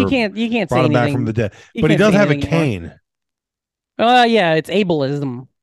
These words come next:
Speaker 1: Uh, 'cause he suffers from plantar fasciitis.
Speaker 2: Oh, that's fun. Um, so we got a plant in the hallway that Stacy had ordered that I just haven't brought in yet. Um, a new big
Speaker 1: That's one
Speaker 2: ass
Speaker 1: of those,
Speaker 2: heavy
Speaker 1: what's,
Speaker 2: plant.
Speaker 1: that's one of my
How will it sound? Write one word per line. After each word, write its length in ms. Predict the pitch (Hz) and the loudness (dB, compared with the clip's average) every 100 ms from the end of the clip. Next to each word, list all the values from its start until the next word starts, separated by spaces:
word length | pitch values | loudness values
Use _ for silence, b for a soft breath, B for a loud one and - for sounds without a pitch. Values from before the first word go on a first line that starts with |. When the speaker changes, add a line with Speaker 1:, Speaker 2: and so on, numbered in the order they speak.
| _ _ _ | _ _ _
Speaker 1:
Uh, 360 | 131 117 107 104 | -2 0 0 -2
'cause 140 | - 127 | -2 -2
he 100 | 113 | 0
suffers 420 | 156 135 143 - | -2 0 -2 -2
from 240 | 110 98 | -4 -6
plantar 580 | - - 156 170 170 165 143 | -10 -4 -2 -2 -2 -2 -4
fasciitis. 1000 | - 143 135 135 113 110 98 73 - - _ _ | -4 -2 0 -2 -2 -2 -4 -8 -14 -20 _ _
Speaker 2:
Oh, 140 | 392 359 | -4 -2
that's 180 | 262 - | -4 -6
fun. 320 | 135 147 208 - | -8 -8 -8 -2
Um, 440 | 220 220 190 180 | 0 0 -2 -8
so 160 | - 233 | -10 -4
we 140 | 208 | 0
got 100 | 254 | 2
a 220 | 240 196 | 2 2
plant 340 | 190 - 233 - | -2 -2 -4 -2
in 80 | 185 | -4
the 80 | |
hallway 380 | 156 226 208 151 | 0 2 2 0
that 180 | 139 139 | -4 -8
Stacy 300 | 175 151 165 | -8 -6 -4
had 80 | 156 | -4
ordered 300 | 156 160 156 | -2 -4 -6
that 60 | 151 | -8
I 40 | |
just 160 | 147 147 | -8 -6
haven't 220 | 160 143 | -4 -2
brought 200 | 156 156 | 0 0
in 120 | 170 | 0
yet. 240 | 143 139 - b b b b b | -2 -6 -12 b b b b b
Um, 300 | 151 160 131 | -6 -4 -4
a 40 | 151 | -2
new 220 | 185 185 | 0 0
big 200 | 143 - | 0 2
Speaker 1:
That's 20 | |
one 140 | 165 | 2
Speaker 2:
ass 20 | 156 | 2
Speaker 1:
of 60 | |
those, 260 | 147 127 117 | 2 0 -4
Speaker 2:
heavy 240 | 139 143 | -2 -2
Speaker 1:
what's, 100 | 165 123 | -2 -4
Speaker 2:
plant. 160 | 127 | -4
Speaker 1:
that's 80 | 151 | -2
one 80 | 147 | -2
of 60 | 143 | 0
my 260 | 131 117 | -2 -4